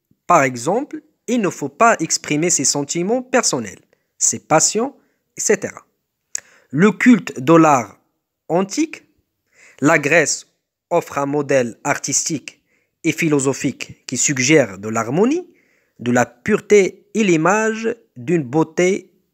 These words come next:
idéale. L'apologie du travail. La réaction contre le romantisme pousse à se méfier de l'inspiration. Par exemple, on donne au travail une grande importance. Élitisme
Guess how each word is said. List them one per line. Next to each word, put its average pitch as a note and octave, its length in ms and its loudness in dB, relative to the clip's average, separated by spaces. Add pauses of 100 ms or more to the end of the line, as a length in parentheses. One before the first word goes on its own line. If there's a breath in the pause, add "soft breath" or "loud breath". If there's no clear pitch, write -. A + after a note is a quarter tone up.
(100)
idéale. G3+ 440 0 (300)
L'apologie F#3+ 760 -2
du E3 100 -8
travail. G2 540 -16 (1040)
La C#3+ 160 4
réaction E3+ 540 2
contre A#2+ 360 -10
le A#2+ 60 -4
romantisme F#3+ 800 -4 (400)
pousse - 280 2
à E3+ 60 2
se - 160 -2
méfier D3 400 -2
de C3 140 -8
l'inspiration. A2 800 -6 (840 soft breath)
Par E3+ 140 4
exemple, G3+ 420 2
on E3+ 140 -2
donne G3+ 200 -4
au C#3+ 60 -4
travail D#3 560 -8 (100)
une C3+ 220 -6
grande C3 800 -8 (300)
importance. - 720 -6 (800 loud breath)
Élitisme B3+ 720 2